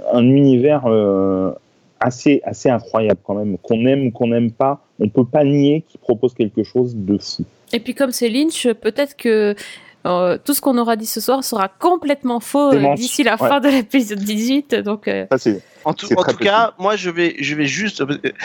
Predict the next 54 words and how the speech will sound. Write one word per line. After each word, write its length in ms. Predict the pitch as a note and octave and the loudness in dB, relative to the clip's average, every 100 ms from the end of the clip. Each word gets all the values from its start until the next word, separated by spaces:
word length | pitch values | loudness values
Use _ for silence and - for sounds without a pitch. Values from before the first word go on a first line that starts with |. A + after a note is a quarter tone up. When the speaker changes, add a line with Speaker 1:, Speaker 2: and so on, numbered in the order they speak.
| - - - _ - | -14 -16 -20 _ -8
Speaker 3:
je 120 | C3 | 0
vais 80 | E3 | 0
juste 180 | D#3+ A3 | 0 0
reprendre 340 | G#3 F3+ G3+ | 0 2 4
la 100 | F3 | 4
phrase 260 | D#3 F#3+ F#3 | 2 -2 -4
qui 100 | E3+ | -4
terminait 300 | F3+ E3+ F#3 | -2 -2 0
l'article 340 | D#3 D3 - | -2 -2 -6
que 60 | E3+ | -4
j'ai 180 | D3 D3 | -2 -2
écrit 240 | C#3+ F3+ | -2 -4
sur 140 | - C#3+ | -4 -4
Twin 200 | D3+ C#3+ | -6 -4
Peaks 360 | E3+ D#3+ - | -6 -8 -8
pour, 220 | - C3 - | -4 -4 -6
pour, 320 | - C3 C3 | -4 0 0
euh, 40 | B2 | 0
terminer. 540 | D3+ D3 D3 D3+ G3+ - - A#3+ | -2 -2 0 0 0 -6 -10 -4
Je 100 | C#3 | -2
dirais 460 | C#3+ C#3+ D#3 F3+ | 0 0 2 -2
que, 100 | - | 0
euh, 260 | C#3+ A#2+ B2+ C3+ | 0 2 2 -2
en 60 | |
tout 120 | D3+ | -6
cas, 120 | D3+ F3+ | -2 -2
avec 160 | D3+ | -2
ces 120 | - | -6
quatre 160 | D#3 F#3 | -6 -6
premiers 360 | - D#3+ E3 D3+ | -4 -2 -2 -4
épisodes, 540 | D3 D3 D#3+ F#3+ G3+ - - - | -6 -2 0 0 -4 -8 -8 -4
euh, 60 | B2 | 0
David 320 | C#3 D#3 D#3+ | 0 0 0
Lynch 320 | D#3 D3+ - A2+ | 0 0 -2 -4
joue 280 | B2 F#3 | -2 2
avec 220 | E3 D3 - | 2 0 -2
le 100 | C3+ | -4
feu 300 | - E3+ F3 | 0 0 0
et 40 | |
je 80 | D3 | -2
ne 60 | C#3 | -4
sais 120 | B2+ | -2
pas 140 | C#3+ | -2
si 140 | - C3+ | -2 -4
le 100 | B2 | -2
feu 160 | E3 | 0
marche 240 | D3+ C#3+ C#3+ | 0 0 0
avec 220 | A#2+ A2 | -4 -6
lui. 280 | G2 - - _ _ _ - - - - | -14 -16 -20 _ _ _ -12 -12 -8 -2
Speaker 1:
Bravo. 340 | E3 G#3 - _ - | 0 0 -2 _ 0
Speaker 2:
Oh. 60 | C4+ - - _ - - - - - - - | 0 -4 -20 _ -14 -14 -20 -20 -16 -16 -4
Et 240 | A3+ G#3 _ - | -4 -4 _ -2
le 80 | A#3 | 0
mec, 180 | D4 | 2